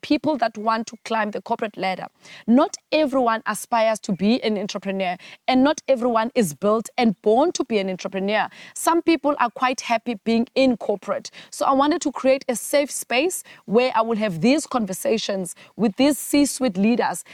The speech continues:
I'm talking about C-suite leaders from different professions,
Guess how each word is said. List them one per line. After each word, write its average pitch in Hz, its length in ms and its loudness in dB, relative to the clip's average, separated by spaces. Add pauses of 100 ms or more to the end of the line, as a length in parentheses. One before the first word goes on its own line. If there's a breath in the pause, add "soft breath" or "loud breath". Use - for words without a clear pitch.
(200 loud breath)
I'm 320 200 4
talking 285 400 2
about 202 380 2
C-suite 277 540 -2
leaders 247 420 0 (200 loud breath)
from 233 340 0
different 247 360 0
professions, 285 720 0